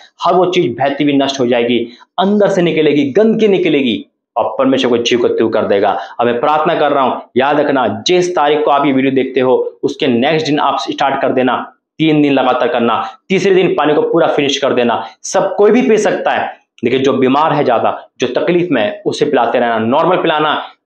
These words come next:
सुबह पिलाओ, दोपहर पिलाओ, तीन दिन लगातार पिलाओ, चाहे वो तीनों दिन लगातार पीते रहे, बस पानी को बढ़ाते रहना। पानी कम हो जाए, उसको ज्यादा करना, कम हो जाए, ज्यादा करना,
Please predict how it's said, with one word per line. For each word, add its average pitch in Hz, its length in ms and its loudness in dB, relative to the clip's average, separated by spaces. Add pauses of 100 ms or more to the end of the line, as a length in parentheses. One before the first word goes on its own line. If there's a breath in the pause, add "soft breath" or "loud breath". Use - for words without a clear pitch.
(140)
सुबह 143 300 0
पिलाओ, 127 240 4
दोपहर 131 340 -2
पिलाओ, 123 140 2
तीन 208 280 0
दिन 208 100 2
लगातार 156 360 0
पिलाओ, 117 280 0
चाहे 139 160 0
वो 147 60 2 (200)
तीनों 180 280 0
दिन 175 140 2
लगातार 147 340 0
पीते 139 300 0
रहे, 107 140 0 (340 loud breath)
बस 147 180 0
पानी 143 220 0
को 147 100 0
बढ़ाते 131 320 2
रहना। 123 400 -2 (100)
पानी 131 240 0
कम 156 140 0
हो 156 120 0
जाए, 165 220 0
उसको - 180 -4
ज्यादा 117 280 0
करना, 104 400 -2 (120)
कम 170 160 2
हो 170 120 2
जाए, 156 300 0
ज्यादा 127 220 0
करना, 113 360 -2